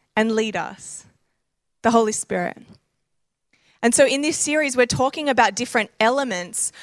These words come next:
of the Holy Spirit and, um, sort of elements that relate to him, symbols, if you will. Um, and we've talked about the seal. We had water the first week and how that is sort of almost like a, a metaphor, a symbol of the Holy Spirit. And,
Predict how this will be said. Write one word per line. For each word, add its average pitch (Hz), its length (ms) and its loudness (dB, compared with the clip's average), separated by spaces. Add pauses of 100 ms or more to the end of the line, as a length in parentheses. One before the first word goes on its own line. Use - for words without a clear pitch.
(180)
of 220 200 6
the 226 80 6
Holy 220 260 2
Spirit 175 640 -2
and, 208 420 -4 (380)
um, 202 400 0 (560)
sort 233 180 2
of 226 120 2 (100)
elements 240 560 2 (520)
that 214 180 4
relate 226 340 0
to 247 100 -4
him, 208 200 -4
symbols, - 680 -2 (220)
if 220 160 -6
you 202 80 0
will. 175 260 -2 (580)
Um, 214 480 4
and 220 120 4
we've 220 100 2
talked 226 260 2
about 208 320 4
the 208 140 4
seal. 240 600 2
We 233 100 -4
had 226 200 0
water 214 500 2
the 214 80 -4
first 220 340 0
week 240 160 0
and 208 100 -2
how 208 220 2
that 202 340 0 (360)
is 220 140 0
sort 226 180 2
of 196 200 -2 (120)
almost 208 340 0
like 202 180 0
a, 185 300 0
a 190 100 0
metaphor, 202 640 0
a 175 60 -2
symbol 220 520 -2
of 185 160 -4
the 202 80 -2
Holy 190 240 0
Spirit. 180 500 -4
And, 208 260 -2